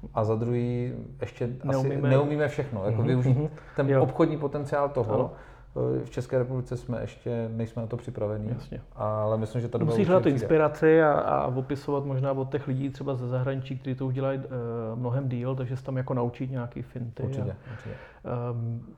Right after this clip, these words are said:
Speaker 2: další věc, co jsem se chtěl zeptat, eh, ty tady máš tuhletu televizi.
Speaker 1: Mhm.
Speaker 2: Říkal jsi, že když ti samozřejmě zavolá klient, najde ti tvůj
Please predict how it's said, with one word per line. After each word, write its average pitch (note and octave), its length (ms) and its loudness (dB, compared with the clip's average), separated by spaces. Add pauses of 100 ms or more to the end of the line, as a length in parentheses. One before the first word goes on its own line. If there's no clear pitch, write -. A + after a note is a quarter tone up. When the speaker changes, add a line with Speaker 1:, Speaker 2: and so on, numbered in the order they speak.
(100)
Speaker 2:
další B2+ 440 0
věc, C#3 300 -2
co C3 80 -12
jsem B2+ 160 -8
se C#3 120 -10
chtěl G3 220 -2
zeptat, C3 600 -2
eh, A#2+ 340 -4
ty A#2+ 120 -4
tady C3+ 140 -2
máš F3+ 180 0
tuhletu C3+ 300 0
televizi. A2 540 0 (140)
Speaker 1:
Mhm. G2+ 180 -2 (240)
Speaker 2:
Říkal D3 320 2
jsi, D3+ 240 -2
že D#3+ 360 4
když B2 180 -2
ti - 100 -12
samozřejmě D#3 320 -2
zavolá D3+ 380 2
klient, B2 400 -2
najde C3+ 240 0
ti B2 400 -4 (160)
tvůj B2+ 220 -2